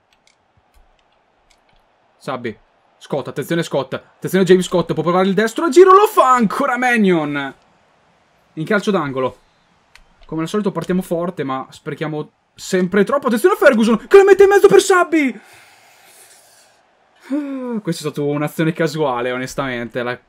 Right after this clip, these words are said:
rovesciata di Ferguson era indirizzata verso la porta. Sabbi. Si passa dalle parti di Senior, che decide di rientrare sul destro. Attenzione al movimento di Scott. Servito. Scott!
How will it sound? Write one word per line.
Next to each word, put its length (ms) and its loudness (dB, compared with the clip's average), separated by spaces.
rovesciata 460 -10
di 100 -8
Ferguson 460 -6
era 380 -8
indirizzata 600 -2
verso 300 -2
la 100 -2
porta. 460 -8
Sabbi. 460 -6
Si 120 -20
passa 160 -6
dalle 100 0
parti 200 -4
di 80 -4
Senior, 540 -4
che 120 -8
decide 340 -2
di 180 2
rientrare 380 0
sul 80 -2
destro. 180 2
Attenzione 280 -4
al 40 0
movimento 260 -2
di 60 -4
Scott. 400 -4
Servito. 560 4
Scott! 500 4